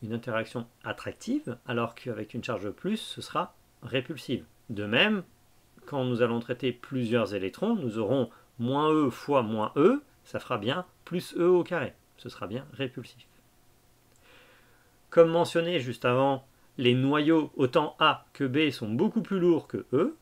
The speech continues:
Nous pouvons donc utiliser l'approximation de Born-Oppenheimer avec les deux noyaux considérés comme fixes, c'est-à-dire que la partie cinétique des noyaux est considérée comme nulle, comme négligeable, elle est deux mille fois plus faible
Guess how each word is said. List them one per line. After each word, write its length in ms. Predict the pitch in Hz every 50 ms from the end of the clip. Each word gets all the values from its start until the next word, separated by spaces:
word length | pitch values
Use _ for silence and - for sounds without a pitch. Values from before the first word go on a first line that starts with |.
| _ _ -
Nous 140 | 135 185 180
pouvons 320 | - 233 202 214 220 220
donc 240 | 208 214 185 - -
utiliser 400 | 170 - 190 180 160 160 175 170
l'approximation 840 | 147 139 - - 147 123 - 147 143 143 135 - - 160 151 - - _ _ _ _ _ -
de 100 | 107 113
Born-Oppenheimer 1000 | 98 95 110 117 110 113 117 110 - - 120 98 98 95 92 101 120 175 247 262 247 - _ _ _ _ _ _ _ _ - - - - - -
avec 320 | 143 135 135 165 - -
les 120 | 127 120
deux 120 | 113 117 120
noyaux 420 | 117 113 113 107 107 139 202 226
considérés 480 | - - 185 - - - 160 165 180 185
comme 240 | - 190 185 175 165
fixes, 640 | - - - 208 160 - - - - - - - _ _
c'est-à-dire 560 | - - - - 123 110 107 123 131 - -
que 220 | - 135 120 - - - - - - _
la 140 | 139 147 156
partie 360 | - 208 180 - - 196 156
cinétique 600 | - - - 247 226 220 226 220 - - 214 190
des 120 | 175 170
noyaux 460 | 165 160 160 160 156 165 160 139 120 - _ _ _
est 100 | - 123
considérée 500 | 117 - 120 - - 131 113 110 110 104
comme 440 | - - 104 92 92 92 95 98 113
nulle, 300 | 131 180 262 294 294 294 - _ _ _ _
comme 300 | - 101 98 95 98 113
négligeable, 640 | 156 190 165 160 156 123 107 110 147 208 233 226 - - _ _ -
elle 180 | - 117 107
est 240 | 113 110 107 117 - - _ _
deux 240 | - 110 107 151 185
mille 220 | 196 208 214 190 -
fois 180 | - 190 165
plus 140 | - - 160
faible 340 | - - 185 175 127 95